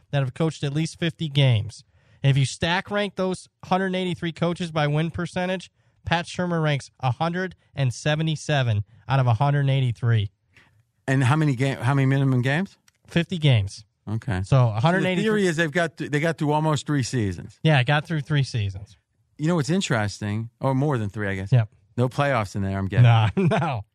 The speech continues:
Speaker 2: The, how many games did the three below him coach?
Speaker 1: It was similar.
Speaker 2: Okay.
Speaker 1: Yeah, one was,
Speaker 2: So
Speaker 1: uh,
Speaker 2: it sounds like if he, if he retains his job,
Speaker 1: Oh, it'll be historic.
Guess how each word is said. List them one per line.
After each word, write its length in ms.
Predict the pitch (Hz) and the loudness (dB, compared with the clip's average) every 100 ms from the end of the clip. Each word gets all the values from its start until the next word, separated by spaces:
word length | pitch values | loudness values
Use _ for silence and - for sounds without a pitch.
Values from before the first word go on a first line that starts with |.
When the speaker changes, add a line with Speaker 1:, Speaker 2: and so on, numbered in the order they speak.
| _ _ _ _ _ - | _ _ _ _ _ -2
Speaker 2:
The, 200 | 147 - | -2 -2
how 160 | 123 185 | 0 2
many 180 | 226 | 2
games 380 | 160 165 170 156 | 0 2 2 2
did 140 | 127 113 | 0 0
the 80 | |
three 260 | 110 135 131 | -2 0 0
below 320 | 110 113 120 | 0 0 0
him 220 | 104 104 | 0 0
coach? 440 | 92 113 87 - - _ _ _ _ _ _ _ _ - | -2 -4 -4 -10 -20 _ _ _ _ _ _ _ _ -2
Speaker 1:
It 80 | 160 | 0
was 160 | 143 | 0
similar. 480 | - 147 120 104 95 _ _ _ _ | 4 4 6 4 2 _ _ _ _
Speaker 2:
Okay. 440 | 107 107 107 95 90 _ _ - | -2 0 0 -2 -4 _ _ 4
Speaker 1:
Yeah, 180 | 135 127 | 6 6
one 300 | 139 170 175 | 4 2 4
was, 160 | 151 | 2
Speaker 2:
So 200 | 160 147 | 4 2
Speaker 1:
uh, 40 | 131 | 0
Speaker 2:
it 100 | 143 | 0
sounds 260 | 175 190 | 0 0
like 100 | 196 143 | 0 0
if 80 | |
he, 260 | 127 147 127 | 0 0 -4
if 140 | 135 98 | -4 -2
he 500 | 113 156 139 131 117 _ _ _ _ _ _ _ _ _ _ _ _ _ | 0 2 2 0 -2 _ _ _ _ _ _ _ _ _ _ _ _ _
retains 460 | 135 123 147 156 123 | -2 0 2 2 2
his 140 | 110 | 0
job, 560 | 92 143 151 107 85 107 _ _ _ - | 0 -2 0 -2 -6 -12 _ _ _ -2
Speaker 1:
Oh, 120 | 156 | 0
it'll 100 | 131 | 2
be 140 | 127 | 4
historic. 640 | 117 107 - 139 120 101 | 2 2 0 2 2 -2